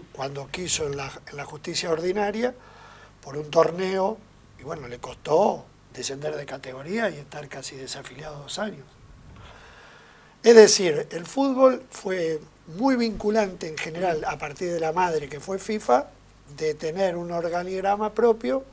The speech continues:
sobre leyes propias en las cuales las intervenciones del Estado no eran patrimonio para fifa. Por eso hoy lo siguen llevando y conllevan a esta circunstancia que uno en estos momentos dice, "¿Por qué lo hacen?". Porque lo hicieron siempre de esa manera.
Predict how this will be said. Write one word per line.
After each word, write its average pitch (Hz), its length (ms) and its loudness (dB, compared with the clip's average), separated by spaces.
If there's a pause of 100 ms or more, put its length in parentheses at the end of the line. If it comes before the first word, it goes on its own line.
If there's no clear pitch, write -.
(220)
sobre 147 400 2
leyes 185 300 6
propias 220 380 8
en 220 60 4
las 175 100 0
cuales 180 280 -2
las 165 160 -2
intervenciones 170 880 0
del 170 120 -2
Estado 208 520 4 (140)
no 165 160 -8
eran 175 180 -6
patrimonio 175 680 -6 (280)
para 151 200 -6
fifa. 143 300 -6 (680)
Por 160 160 4
eso 226 280 12
hoy 233 160 12
lo 240 120 10
siguen 185 320 2
llevando 190 580 2 (400)
y 151 80 -12
conllevan 190 540 2
a 190 60 -2
esta 190 220 0
circunstancia 202 760 -2
que 175 140 -6
uno 185 200 -2
en 170 80 -8
estos 180 200 -8
momentos 202 460 -6
dice, 170 260 -8
"¿Por 156 220 -12
qué 208 160 -2
lo 175 160 0
hacen?". 143 260 -8
Porque 170 180 -10
lo 180 60 -4
hicieron 220 280 0
siempre - 420 2
de 139 80 -12
esa - 180 -12
manera. 117 320 -18